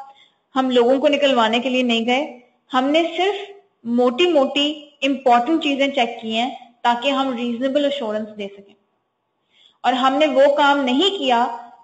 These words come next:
जो company की management ने करना था। For example, financial statements company की मैनेजमेंट ने बनानी है, Company को ठीक company के मैनेजमेंट ने करना है,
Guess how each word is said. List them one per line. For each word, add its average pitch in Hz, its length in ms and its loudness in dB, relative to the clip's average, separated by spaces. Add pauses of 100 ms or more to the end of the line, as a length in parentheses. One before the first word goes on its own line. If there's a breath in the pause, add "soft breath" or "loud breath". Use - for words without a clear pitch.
(200)
जो 285 120 2
company 277 440 0
की 294 100 -2
management 240 540 -2
ने 277 80 -4
करना 240 340 -2
था। 254 340 -4
For 240 140 2
example, 233 520 -2 (500)
financial 254 500 0
statements 285 420 -4
company 247 440 -2
की 285 80 -2
मैनेजमेंट 240 500 -2
ने 285 60 0
बनानी 254 360 -2
है, 262 120 -4 (840)
Company 294 360 2
को 349 140 2
ठीक 339 520 0 (460)
company 277 360 2
के 330 80 0
मैनेजमेंट 254 540 2
ने 285 80 0
करना 202 320 -6
है, - 160 -20